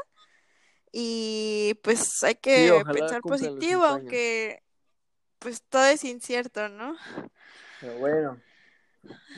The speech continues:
Speaker 1: Ya veremos qué, qué va pasando.
Speaker 2: Ya nos vamos a despedir. Ahora sí nos pasamos poquito, pero estuvo bueno, ¿no?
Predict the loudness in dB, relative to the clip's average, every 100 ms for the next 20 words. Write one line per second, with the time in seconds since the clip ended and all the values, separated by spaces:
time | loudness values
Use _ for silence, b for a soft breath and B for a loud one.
0 | 0 6 8 10 8 6 -2 2 4 4
1 | 4 2 2 4 4 2 0 -4 -6 -10
2 | B B B B B _ _ -8 -6 -6
3 | -6 -6 -4 -8 -8 -6 -2 -2 -2 -4
4 | _ _ _ _ _ _ _ _ _ -14
5 | -10 -10 -10 -12 -10 -8 -8 -10 -10 -4
6 | -2 2 2 2 -4 _ _ _ _ _
7 | _ -2 0 0 -2 2 4 6 4 0
8 | -8 -12